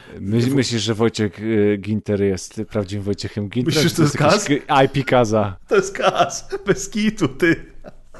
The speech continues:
Speaker 1: Nie
Speaker 2: Nie
Speaker 1: wydaje mi się, że
Speaker 2: wpadłem
Speaker 1: ktoś
Speaker 2: na
Speaker 1: może
Speaker 2: to.
Speaker 1: popełnić taki komentarz w rzeczywistości.
Speaker 2: <laughs> Ojej! Faktycznie. Kaz albo jeden z jego botów.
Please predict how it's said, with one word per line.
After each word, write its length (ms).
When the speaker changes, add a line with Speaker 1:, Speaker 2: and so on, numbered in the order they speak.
Speaker 1:
Nie 140
Speaker 2:
Nie 60
Speaker 1:
wydaje 240
mi 60
się, 40
że 60
Speaker 2:
wpadłem 220
Speaker 1:
ktoś 100
Speaker 2:
na 60
Speaker 1:
może 180
Speaker 2:
to. 60
Speaker 1:
popełnić 460
taki 220
komentarz 600
w 60
rzeczywistości. 720
Speaker 2:
<laughs> 0
Ojej! 840
Faktycznie. 1000
Kaz 440
albo 340
jeden 280
z 60
jego 200
botów. 600